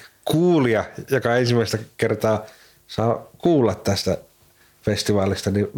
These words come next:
vähän voi omalle mu-, musiikkifestivaalien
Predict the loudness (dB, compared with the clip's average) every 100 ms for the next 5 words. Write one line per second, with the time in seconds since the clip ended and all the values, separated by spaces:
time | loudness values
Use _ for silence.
0 | -2 0 0 0 0 0 -2 0 0 0
1 | 0 -2 -4 -8 _ -20 -20 -20 -20 -20
2 | _ -4 -2 -2 -2 -6 -4 -2 -2 -4
3 | -4 -4 -2 -2 -2 -2 -2 -2 0 2
4 | 0 0